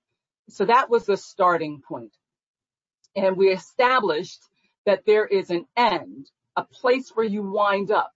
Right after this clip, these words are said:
a destination for every expectation. And there are, as I mentioned last time, there are principles in the Word of God. There are spiritual principles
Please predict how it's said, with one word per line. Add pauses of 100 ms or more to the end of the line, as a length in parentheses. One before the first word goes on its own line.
(460)
a
destination (300)
for
every
expectation. (560)
And
there
are,
as
I
mentioned
last
time,
there
are (240)
principles (320)
in
the
Word
of
God.
There
are
spiritual
principles